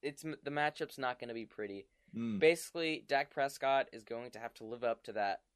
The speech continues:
Speaker 1: forty-some million he's getting per year every single game. And,
Speaker 2: There you go.
Speaker 1: um,
Speaker 2: Inside of the Cowboys, there are two wolves. One is a generally above average offense.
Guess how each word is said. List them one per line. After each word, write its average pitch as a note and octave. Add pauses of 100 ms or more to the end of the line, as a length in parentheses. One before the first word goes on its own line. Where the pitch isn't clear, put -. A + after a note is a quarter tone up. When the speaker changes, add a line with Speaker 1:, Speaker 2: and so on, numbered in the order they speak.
(200)
Speaker 1:
forty-some B2+
million A#2
he's A2+
getting A#2
per B2+
year G#2 (1400)
every B2 (200)
single A2 (420)
game. F#2+ (2000)
And, G#2
Speaker 2:
There G2
you F#2+
go. G2
Speaker 1:
um, G2 (960)
Speaker 2:
Inside C#3
of D#3
the E3+
Cowboys, G2+
there A2
are G#2
two A2+
wolves. F#2+ (200)
One C#3+
is C3
a A#2
generally A2+
above G2+
average F#2+
offense. F2+